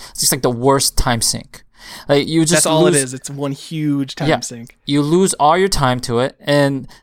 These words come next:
Speaker 1: that time could be used to play some new retro game or some modern game.
Speaker 2: Oh, you know, it's, it's, it's literally destroying my life with its addictive nature.
Speaker 1: Stop it, Tyler. Stop it.
Speaker 2: <laughs> It's like,
Speaker 1: Stop
Speaker 2: to,
Speaker 1: playing.
Speaker 2: to give you an idea of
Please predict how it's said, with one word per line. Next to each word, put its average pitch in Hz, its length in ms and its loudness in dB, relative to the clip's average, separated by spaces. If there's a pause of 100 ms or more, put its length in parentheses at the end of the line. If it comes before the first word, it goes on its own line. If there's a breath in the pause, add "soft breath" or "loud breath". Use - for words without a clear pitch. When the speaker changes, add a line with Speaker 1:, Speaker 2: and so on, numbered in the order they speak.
Speaker 1:
that 156 220 0
time 156 380 2
could 139 160 -6
be 139 80 -2
used 139 340 -2
to - 60 -4
play 131 580 2
some - 240 -4
new 131 180 -4
retro 120 320 -2
game 113 320 -6
or 120 140 0
some 135 220 0
modern 127 340 0
game. 107 320 -6 (420)
Speaker 2:
Oh, 233 220 -4
you 220 160 -8
know, 233 220 0
it's, - 320 -6
it's, 190 260 -2
it's 175 400 -4
literally 214 500 4
destroying 156 600 0
my 131 100 -4
life 123 540 -12
with 143 440 -2
its - 280 -2
addictive 139 520 -2
nature. 123 360 -4
Speaker 1:
Stop 180 180 2
it, 151 120 -4
Tyler. 123 300 0
Stop 185 300 2
it. 143 40 -2
Speaker 2:
<laughs> - 40 -4
It's - 240 -4
like, 214 180 0 (140)
Speaker 1:
Stop - 320 0
Speaker 2:
to, 226 60 0
Speaker 1:
playing. 214 180 4
Speaker 2:
to 214 100 -2
give 262 160 0
you 311 160 4
an 285 80 4
idea 226 540 2 (100)
of 160 460 0